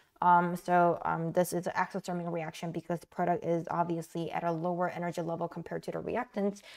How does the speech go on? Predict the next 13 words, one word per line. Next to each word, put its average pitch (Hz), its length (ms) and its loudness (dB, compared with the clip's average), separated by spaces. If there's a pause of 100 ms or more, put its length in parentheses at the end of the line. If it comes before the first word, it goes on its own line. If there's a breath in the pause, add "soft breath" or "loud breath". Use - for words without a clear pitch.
(120)
but 202 160 4
it 202 120 2
doesn't 208 200 2
really 185 200 2
matter 170 280 0
for 170 140 0
the, 165 420 -2
um, 160 280 -2
the 151 120 -4
activation 170 440 -6
energy. - 360 -10 (420 loud breath)
So 208 140 0
activation 294 540 2